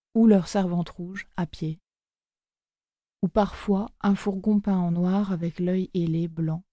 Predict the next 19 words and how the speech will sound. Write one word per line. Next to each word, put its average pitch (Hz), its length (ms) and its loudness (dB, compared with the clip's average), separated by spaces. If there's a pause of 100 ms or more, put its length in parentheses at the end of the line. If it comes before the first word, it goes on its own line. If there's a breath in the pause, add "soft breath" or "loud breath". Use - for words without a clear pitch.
(120)
sur 175 160 -10
le 165 100 -6
côté. 160 400 -12 (1200)
Les 190 120 6
vitres 208 320 4
du 185 140 2
fourgon 190 420 0
sont 196 220 -2
teintées 180 560 -2
et 202 100 6
les 196 240 6
hommes 202 140 6
assis 180 340 0
à 175 80 0
l'avant 175 380 0
portent - 340 -4
des 170 160 0
lunettes 165 320 0
noires. 156 420 -2